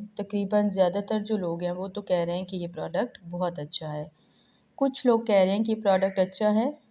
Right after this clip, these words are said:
but not our desired product, ठीक है, मतलब जो expected था उनको ये वैसा नहीं है और कुछ लोगों को ये अच्छा नहीं लगा।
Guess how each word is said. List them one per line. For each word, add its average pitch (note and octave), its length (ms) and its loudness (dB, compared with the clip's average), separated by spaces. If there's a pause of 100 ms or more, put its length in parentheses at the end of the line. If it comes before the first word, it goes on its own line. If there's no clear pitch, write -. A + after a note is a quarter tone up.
(220)
but F#3+ 340 0 (220)
not G3 380 4
our E3+ 200 4
desired D#3 420 -2 (120)
product, D3+ 400 -4 (280)
ठीक F#3 180 -4
है, B3 140 -2 (540)
मतलब A#3+ 180 2
जो A#3+ 120 4
expected A3+ 600 -2
था A3+ 40 2
उनको G3 320 -2
ये G3+ 120 -2
वैसा E3 360 -2
नहीं D3 280 -4
है - 80 -12 (840)
और G#3 200 4
कुछ B3+ 340 2
लोगों G3 280 2
को F#3+ 140 0
ये F#3+ 160 2
अच्छा F3+ 420 -2 (200)
नहीं D#3+ 320 -2
लगा। D3+ 300 -8